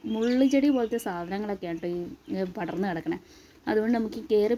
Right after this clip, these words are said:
പോകാൻ വേണ്ടിയിട്ട് കുറച്ച് ബുദ്ധിമുട്ടായിരുന്നേ. പക്ഷെ ഞങ്ങൾ അങ്ങനെ ദേ അതിലും വഴി നിരങ്ങി പിടിച്ചൊക്കെ കയറി കേട്ടോ. ഈ ഒരു സ്ഥലത്തേക്ക് വരുമ്പോഴത്തേക്കും നല്ല തണു-, ഓ, നാക്ക് പോയി.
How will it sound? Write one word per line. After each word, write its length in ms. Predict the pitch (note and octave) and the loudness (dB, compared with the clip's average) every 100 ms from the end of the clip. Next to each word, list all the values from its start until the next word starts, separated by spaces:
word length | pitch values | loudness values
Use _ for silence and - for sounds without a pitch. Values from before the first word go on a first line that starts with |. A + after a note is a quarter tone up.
| G#3+ | 0
പോകാൻ 360 | F#3+ F#3 F#3 G3 | 0 0 -2 -2
വേണ്ടിയിട്ട് 320 | G3+ G3+ G#3 C4+ | -4 -4 -6 -6
കുറച്ച് 280 | A3 G#3 C#4+ A3+ | -6 -2 -2 -2
ബുദ്ധിമുട്ടായിരുന്നേ. 800 | F#3 F3 F#3 F3+ E3+ D#3+ D#3 A3 C#4+ - - - - _ _ | -2 -2 -2 -2 -6 -4 -2 0 -2 -8 -20 -20 -20 _ _
പക്ഷെ 180 | D4 C#4+ C#4 | 2 6 6
ഞങ്ങൾ 220 | C4+ C4+ B3+ | 8 6 4
അങ്ങനെ 200 | B3 B3 A#3 | 0 0 0
ദേ 80 | A#3+ - _ | 0 -4 _
അതിലും 260 | A#3+ A3+ A3 A3 | -6 -2 -2 0
വഴി 160 | A3+ A#3 - | 0 0 0
നിരങ്ങി 280 | A3+ A3+ A#3 | 2 2 0
പിടിച്ചൊക്കെ 380 | A3 G#3+ G#3+ A3 G#3+ | 0 -2 -2 -4 -4
കയറി 280 | F3+ F3+ F3+ | -2 0 -2
കേട്ടോ. 200 | D#3+ D#3+ D#3 - _ _ _ - - _ - - | -4 -6 -6 -10 _ _ _ -20 -20 _ -20 0
ഈ 40 | G4+ F4+ | 4 6
ഒരു 100 | A#3 | 4
സ്ഥലത്തേക്ക് 400 | A#3+ G#3+ G#3 G#3 G#3+ | 2 2 2 0 0
വരുമ്പോഴത്തേക്കും 640 | F#3+ F#3 F#3+ F3+ F3 G#4 C4+ - - - - | 0 0 0 -2 -2 -4 -4 -14 -20 -12 -2
നല്ല 360 | F#3+ G#3+ B3+ D4 C4 | 2 4 6 6 4
തണു-, 220 | F#3+ E3+ - - - - - - | -2 -6 -14 -20 -14 -12 -12 -14
ഓ, 40 | - - | -14 -8
നാക്ക് 160 | D#3 - | -8 -6
പോയി. 100 | D#3+ | -12